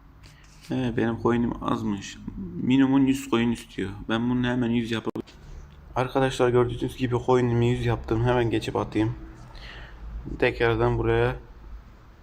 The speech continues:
adımı yazıp arıyorum. Buradan böyle bırakın. Basın ve gönderin. Başarıyla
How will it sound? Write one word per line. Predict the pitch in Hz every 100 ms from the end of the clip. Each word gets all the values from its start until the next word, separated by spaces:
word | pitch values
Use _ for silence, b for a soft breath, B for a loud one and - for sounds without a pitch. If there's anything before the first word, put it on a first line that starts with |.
| -
adımı | 123 120 120
yazıp | 117 117 113 113 -
arıyorum. | 113 117 113 110 113 - - - - - - - B B B B B B - - - - - -
Buradan | 120 131 127 120
böyle | 123 120 110
bırakın. | 110 107 117 131 - - - - -
Basın | 123 120 117 127 - - -
ve | 113
gönderin. | 110 110 110 120 123
Başarıyla | 113 110 107 110 110 113